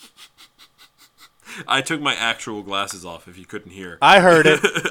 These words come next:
Speaker 1: <laughs>
Speaker 2: I heard it.
Speaker 1: Sorry. Uh, <laughs> with nostalgia glasses off, this movie has more against it, more things that haven't aged well,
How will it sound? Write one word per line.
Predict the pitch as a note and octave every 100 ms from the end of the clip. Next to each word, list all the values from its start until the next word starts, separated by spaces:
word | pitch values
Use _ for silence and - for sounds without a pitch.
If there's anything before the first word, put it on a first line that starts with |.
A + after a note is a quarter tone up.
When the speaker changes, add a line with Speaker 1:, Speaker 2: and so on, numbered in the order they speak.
| D3+ -
Speaker 1:
<laughs> | -
Speaker 2:
I | C#3
heard | D3 B2 G#2
it. | G2+ _ _ _ _ _ _ _ _ _ _ - - - - - - _ E4 - _ - - A3
Speaker 1:
Sorry. | - - C3+ A#2 G#2 - - - - -
Uh, | C3 B2 - - - - - - _ _ _
<laughs> | _ _ _ _ _ _ _ _ _ _ _
with | C#3 C#3
nostalgia | C#3 B2 C#3+ C#3+ D#3+
glasses | D#3+ D#3 D3 D#3 C#3+
off, | G2 F#2 F#2 F2+ - _ _ _ _ _ -
this | G#2 C3 C#3 - - _ _ _
movie | A#2+ B2+ B2+ A2+ A2 G#2
has | - G#2 G2 F#2+ F2 - _ _ _ _ _
more | A#2+ C3 C#3 C#3+ D3+ D3 C3+ _ -
against | A2 G#2+ G#2+ A2+ - -
it, | C#3+ C#3+ - - _
more | F#2+ G#2 B2
things | B2 A#2+ A#2 A2+
that | G2
haven't | - G2+ G#2 G#2+ -
aged | G2 G2 -
well, | G2+ G#2+ A#2 A#2+ B2